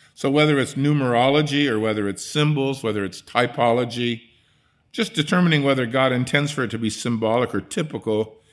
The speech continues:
is oftentimes established by how it's used in a repetitive way throughout the scriptures. What, what does God say over and over again in using them? And is it used more often than not symbolically or,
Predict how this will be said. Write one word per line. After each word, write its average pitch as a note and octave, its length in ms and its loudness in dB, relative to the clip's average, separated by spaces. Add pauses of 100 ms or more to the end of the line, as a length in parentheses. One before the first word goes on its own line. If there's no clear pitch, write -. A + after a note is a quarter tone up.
(300)
is A#2+ 120 -2
oftentimes C#3+ 640 0
established C3+ 680 -2
by B2 100 0
how B2+ 180 0
it's B2 180 -4
used A#2+ 300 -4 (400)
in A2+ 140 -2
a A2+ 80 0
repetitive C3+ 640 0
way A2+ 180 0
throughout G#2+ 360 -4
the A#2 80 -8
scriptures. - 440 -8
What, D3+ 120 -4 (540)
what E3+ 100 -6
does F3 160 -4
God C#3+ 260 0
say C3+ 200 0
over D#3+ 360 -2
and D3 100 0
over D3+ 260 0
again A#2+ 340 -4
in B2+ 200 -6
using D3+ 420 -2
them? A#2 300 -2 (360)
And D3 100 -4
is D3+ 140 -2
it D#3 80 -4
used E3 280 -2
more D#3 420 0
often D3+ 280 -2
than C#3+ 120 -2
not C3 320 -4
symbolically C#3 720 -4
or, G#2+ 260 -6